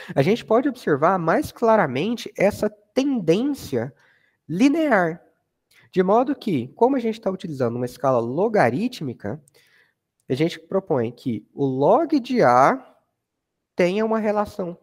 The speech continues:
linear com eta, de modo que o coeficiente angular é expresso pela grandeza C um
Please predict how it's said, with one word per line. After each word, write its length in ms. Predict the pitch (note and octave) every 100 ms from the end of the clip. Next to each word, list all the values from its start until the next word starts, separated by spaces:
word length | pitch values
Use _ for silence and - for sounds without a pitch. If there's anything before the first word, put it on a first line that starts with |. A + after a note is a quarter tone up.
| -
linear 1000 | E3+ F#3 D4+ E4+ D4 F3 E3+ B3 B3 _ _ _ _
com 260 | - C#4+ C#4
eta, 400 | G#3 - A2 - _ _ _ - - A#2
de 80 | D#3
modo 260 | C3 B2+
que 100 | C#3
o 40 | C3+
coeficiente 720 | C3+ B2+ - - C#3 D3+ D#3+
angular 540 | D3+ C#3 G#2+ G#2 A#2
é 100 | -
expresso 520 | A#2+ - A#2+ G#2 - -
pela 340 | A#2 G#2+ G#2+
grandeza 420 | G#2+ G#2 G2 F#2+
C 240 | - G3 A3+
um 280 | G#3+ D4